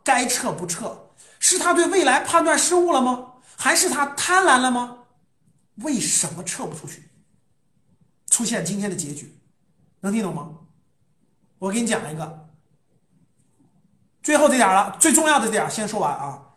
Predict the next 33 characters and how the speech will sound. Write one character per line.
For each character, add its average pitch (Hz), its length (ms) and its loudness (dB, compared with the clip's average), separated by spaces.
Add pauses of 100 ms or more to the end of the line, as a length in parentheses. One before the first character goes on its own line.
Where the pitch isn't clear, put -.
(480)
一 269 260 2
切 339 400 8
都 285 160 2
建 302 260 4
立 254 120 0
在 233 120 4
了 208 80 2
房 202 360 0
价 254 180 2
上 262 300 2
涨 208 180 0
的 170 80 -6
这 208 80 -6
个 175 100 -6
根 175 200 -6
基 160 160 -8
上， 139 280 -14 (440)
一 359 200 -6
切 - 380 6
都 262 100 2
建 269 200 0
立 247 80 0
在 220 60 0
这 208 60 0
个 202 60 -4
根 208 80 0
基 202 80 -4
上， 190 180 -4 (260)
一 262 100 -2
旦 403 120 6
回 247 160 0
调 208 160 2
就 214 120 -4